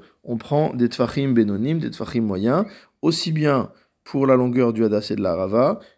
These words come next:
que pour la longueur du lulav. Chez kol echad machazik arba'a gudalim, et donc chaque tefar,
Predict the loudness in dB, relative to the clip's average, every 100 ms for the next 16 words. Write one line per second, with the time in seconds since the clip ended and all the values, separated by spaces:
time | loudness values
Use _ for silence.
0 | _ -4 -2 2 2 2 0 2 2 2
1 | -2 -10 -6 -2 -2 -2 -4 -2 0 2
2 | 0 -2 -14 -20 _ -10 -2 2 4 4
3 | 2 2 0 0 0 0 -2 -4 -4 0
4 | 2 2 0 -2 -2 -2 -2 -4 -6 -2
5 | -4 -4 -8 0 2 2 -2